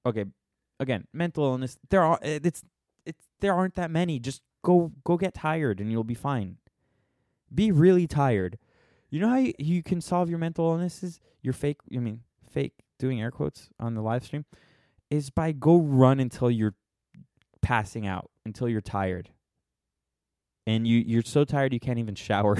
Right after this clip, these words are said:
<laughs> You just, you're so tired you don't even make it to your bed. Hey, I just cured mental illnesses. But for the people that truly have it, or f-, for people that have P T S D, I think it should be legal-,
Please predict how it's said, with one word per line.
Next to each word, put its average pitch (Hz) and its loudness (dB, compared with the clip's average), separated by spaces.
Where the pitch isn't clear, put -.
<laughs> - -18
You 139 -6
just, 139 -8
you're 131 0
so 180 -2
tired 170 -2
you 147 -4
don't 143 -2
even 127 -4
make 120 -2
it 120 -6
to - -8
your 107 0
bed. 95 -6
Hey, 185 4
I 139 4
just 147 -4
cured 151 -2
mental 113 -2
illnesses. 104 -4
But - 0
for 139 -2
the 131 -8
people 147 -2
that 143 2
truly 127 -2
have 127 0
it, 127 -4
or 107 -8
f-, - -20
for 110 -10
people 120 -4
that 113 2
have 110 -2
P 113 -6
T 110 -6
S 104 -4
D, 117 -6
I 135 2
think 196 0
it 208 2
should 156 -8
be 131 0
legal-, 123 0